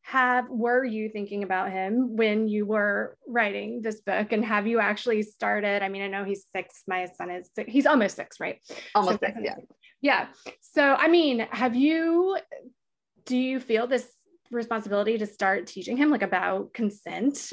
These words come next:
Speaker 1: and these ki-, using these kinds of words at this age? Because I do, I feel like
Speaker 2: Yeah,
Speaker 1: I'm, like,
Speaker 2: yeah.
Speaker 1: telling him when he's on the playground wrestling around, "Don't touch anyone's body unless," you know.
Speaker 2: Unless they give consent. And that's exactly
Speaker 1: Yes.
Speaker 2: what I do.
Speaker 1: <laughs>
Speaker 2: Exactly. Like, like,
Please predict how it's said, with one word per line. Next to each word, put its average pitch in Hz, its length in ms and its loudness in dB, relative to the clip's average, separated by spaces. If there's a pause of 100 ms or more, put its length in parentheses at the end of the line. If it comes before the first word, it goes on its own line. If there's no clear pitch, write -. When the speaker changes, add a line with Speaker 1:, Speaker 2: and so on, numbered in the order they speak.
Speaker 1:
and 214 180 6
these 196 280 0
ki-, 220 180 -4
using 240 320 6
these 254 180 6
kinds 214 320 4
of 202 100 -2
words 214 460 2
at 202 120 -2
this 240 200 -2
age? 247 380 -4
Because 247 340 2 (100)
I 359 220 6
do, 302 340 6
I 294 120 4
feel 311 180 0
like 311 200 0
Speaker 2:
Yeah, 294 140 2
Speaker 1:
I'm, 269 180 -2
like, 254 160 -4
Speaker 2:
yeah. 294 80 4
Speaker 1:
telling 262 260 0
him 240 280 -4
when 226 160 -4
he's 220 420 -2 (380)
on 254 120 4
the 254 80 4
playground 240 480 2
wrestling 226 320 0
around, 220 260 2 (220)
"Don't 415 240 -4
touch 466 200 0
anyone's 453 380 2
body 392 480 0
unless," 226 400 -4 (140)
you 240 120 -4
know. 220 360 0 (720)
Speaker 2:
Unless 202 280 2
they 220 120 4
give 214 120 2
consent. 262 280 2
And 226 100 4
that's 226 160 2
exactly 381 360 4
Speaker 1:
Yes. - 0 -
Speaker 2:
what 392 100 8
I 679 80 2
do. - 120 4
Speaker 1:
<laughs> 381 40 12
Speaker 2:
Exactly. 180 400 2
Like, 180 220 -2 (300)
like, 185 280 0